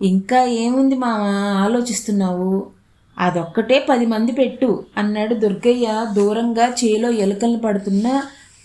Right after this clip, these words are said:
పిల్లల్ని నల్లకుక్కని చూసి. ఇద్దరూ బయలుదేరారు. ఎట్టా పసిగట్టిందో నల్లకుక్క పరిగెత్తుకుంటా వచ్చి పుల్లన్న వెంటపడింది. "పో గుడిసె దగ్గరుండు," అంటూ వదిలేశాడు పుల్లన్న దాన్ని.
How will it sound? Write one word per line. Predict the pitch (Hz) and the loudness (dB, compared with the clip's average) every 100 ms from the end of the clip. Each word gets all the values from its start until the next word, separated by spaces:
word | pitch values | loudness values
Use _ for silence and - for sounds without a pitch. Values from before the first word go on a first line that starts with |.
| _ _ _ _ - | _ _ _ _ 0
పిల్లల్ని | 233 233 240 233 226 | 2 2 2 0 0
నల్లకుక్కని | 226 214 220 208 - 226 262 226 | 0 0 0 -4 -2 0 0 0
చూసి. | 185 - - - _ - | -2 -6 -12 -16 _ -6
ఇద్దరూ | 214 175 220 262 | -4 0 2 2
బయలుదేరారు. | 294 247 220 214 196 180 170 - - _ - - | 2 2 0 0 0 0 -2 -10 -16 _ -6 0
ఎట్టా | 185 180 285 311 | 0 2 2 4
పసిగట్టిందో | 294 277 277 269 269 254 247 220 | 2 2 0 0 -2 0 2 2
నల్లకుక్క | 233 226 214 226 254 254 233 | 0 0 0 -2 -4 -4 -2
పరిగెత్తుకుంటా | 214 202 240 240 - 247 240 240 | 0 2 0 -2 -4 0 2 2
వచ్చి | 220 202 202 339 381 330 | 0 -2 -2 -4 0 2
పుల్లన్న | 294 269 247 | 2 0 0
వెంటపడింది. | 226 202 214 196 190 175 - - _ _ _ _ _ _ | -2 -2 0 0 0 -2 -8 -14 _ _ _ _ _ _
"పో | 277 311 254 | 4 4 2
గుడిసె | 269 262 277 311 | 0 -2 0 0
దగ్గరుండు," | 294 285 277 294 311 311 - | 0 0 0 0 -2 -6 -6
అంటూ | 233 233 262 | -2 0 0
వదిలేశాడు | 247 220 240 240 240 226 240 | 2 2 2 0 0 -2 0
పుల్లన్న | 226 208 202 | 0 0 0
దాన్ని. | 190 180 165 - | -2 -4 -6 -8